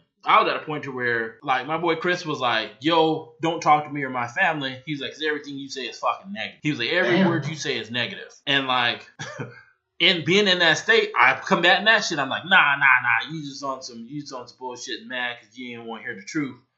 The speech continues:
Speaker 1: And I'm just out here, I'm real with everything." And then, like, I actually had to sit down and think about it. Like, I started breaking stuff down, and I'm like, "Fuck, he's right."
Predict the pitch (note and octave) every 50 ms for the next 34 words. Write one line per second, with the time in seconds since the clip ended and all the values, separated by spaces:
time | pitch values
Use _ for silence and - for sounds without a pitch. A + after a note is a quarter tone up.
0 | _ _ _ _ _ _ - A2+ A#2+ C3+ C3+ B2 A#2 A#2 A#2+ A#2 A2+ A2+ A#2 A2+
1 | A2 G#2+ G#2+ G#2 A2+ C3 B2+ A#2 C3+ D#3 D#3 D3 A#2+ A#2 A#2 A2+ A2+ G#2 G#2+ G#2
2 | - A#2 A2 G#2 G2 F#2+ - _ _ _ _ _ _ _ _ _ _ _ - C#3+
3 | C#3+ C#3+ D#3+ D3+ C#3 C3+ B2 B2+ - - - C#3+ D#3+ F3 F3+ - F3+ D#3+ D#3+ D3
4 | - - E3+ D#3 D#3 D3 C3+ B2+ B2 - G3 G#3 F#3 D#3+ C#3+ C3+ C3 A#2+ A#2 A#2
5 | A#2 A2+ A2 G#2+ - _ _ _ _ _ - C3 - D#3+ D3 C#3 A#2 G2 A#2 C#3+
6 | C#3+ C#3 D3 B2+ - D3 C#3 C3 A#2 A#2 C#3 D#3+ F3 E3 D3 C3+ B2+ B2 B2 A#2+
7 | B2 A#2+ A#2 A2 G#2+ G2+ - C#4 C#4+ A#3+ - - - _ _ _ _ _ _ _
8 | _ _ - G3+ B3 B3 G3+ - - - - D#3